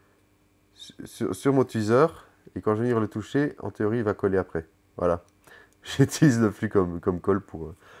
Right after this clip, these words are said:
le sortir de son emballage. Ok. Alors, c'est reparti, on fait mieux.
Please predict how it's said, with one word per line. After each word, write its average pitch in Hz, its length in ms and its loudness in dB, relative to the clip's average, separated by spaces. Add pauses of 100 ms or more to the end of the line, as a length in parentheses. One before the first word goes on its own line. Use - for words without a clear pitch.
(200)
le 90 80 -2
sortir 98 340 -2
de 95 60 0
son 92 180 -4
emballage. 87 480 -2 (2000)
Ok. 156 180 6 (1300)
Alors, 123 460 6
c'est - 120 2
reparti, 165 460 0
on 143 80 0
fait 120 160 4
mieux. 123 320 4